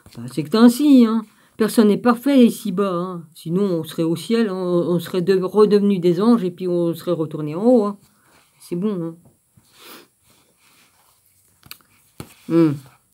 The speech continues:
Il n'y a qu'un seul chemin, hein, Jésus-Christ.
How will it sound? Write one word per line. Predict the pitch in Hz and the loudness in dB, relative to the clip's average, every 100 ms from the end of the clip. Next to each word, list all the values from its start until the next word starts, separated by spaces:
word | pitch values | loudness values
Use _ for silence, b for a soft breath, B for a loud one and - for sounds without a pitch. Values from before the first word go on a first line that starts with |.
| _ _ _ _ _ _ _ _ _ _ _ _ _ _ _ _ _ _ _ _ _ _ _ _ _ _ _ - - - _ - | _ _ _ _ _ _ _ _ _ _ _ _ _ _ _ _ _ _ _ _ _ _ _ _ _ _ _ -12 -12 -12 _ -4
Il | |
n'y | 175 | 2
a | |
qu'un | 247 240 | 4 4
seul | 269 | 2
chemin, | - 262 262 214 185 | 4 4 6 4 -2
hein, | 170 | 2
Jésus-Christ. | 185 226 233 220 - - | 6 6 6 2 -8 -10